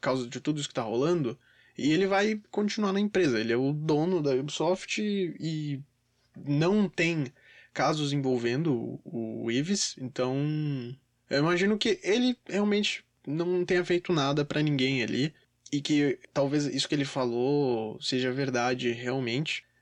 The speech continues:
mas ele deveria saber de o-, alguma coisa. É, é, pra,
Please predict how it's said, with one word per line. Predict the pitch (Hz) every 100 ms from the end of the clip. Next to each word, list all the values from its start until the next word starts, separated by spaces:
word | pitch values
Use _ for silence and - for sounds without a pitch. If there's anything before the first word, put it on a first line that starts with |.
| _
mas | - 139 165 190 185
ele | 147 170 220
deveria | 208 180 185 180
saber | 175 160 139 147 135
de | 135 147
o-, | 143 127 -
alguma | - 131 143 139
coisa. | - 120 127 135 135 - - -
É, | - 175
é, |
pra, | 185 196 330